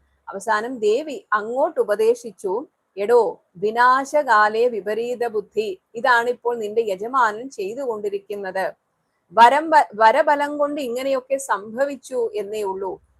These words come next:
ഇനി ഏതായാലും പാതാളമാണ് അവനുള്ള രക്ഷാസങ്കേതം.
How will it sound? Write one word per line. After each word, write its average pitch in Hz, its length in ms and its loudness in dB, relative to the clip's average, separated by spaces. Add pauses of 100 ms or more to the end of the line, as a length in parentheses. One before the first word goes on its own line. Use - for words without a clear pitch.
(140)
ഇനി 196 140 -6
ഏതായാലും 226 880 4
പാതാളമാണ് 240 1000 6
അവനുള്ള 226 480 -2
രക്ഷാസങ്കേതം. 202 1040 -2